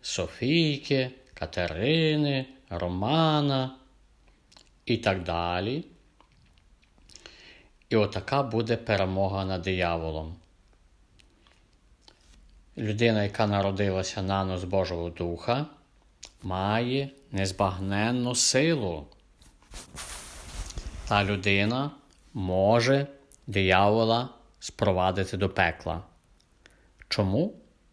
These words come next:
Бо я вже сказав, в дусі, в душі, в серці тої людини живе Бог.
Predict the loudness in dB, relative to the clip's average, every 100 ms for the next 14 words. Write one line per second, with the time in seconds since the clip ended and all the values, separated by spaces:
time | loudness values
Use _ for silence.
0 | _ _ -4 2 2 2 0 -2 -4 0
1 | 0 0 -2 -10 _ -20 -20 _ _ _
2 | _ _ -20 -12 -2 0 2 0 -2 -2
3 | 0 0 0 -2 -6 _ _ _ _ _
4 | 0 4 4 4 -2 2 2 2 -2 -6
5 | -16 -12 -4 -2 0 0 0 0 0 -2
6 | -6 -18 -14 -6 -2 2 2 2 4 4
7 | 2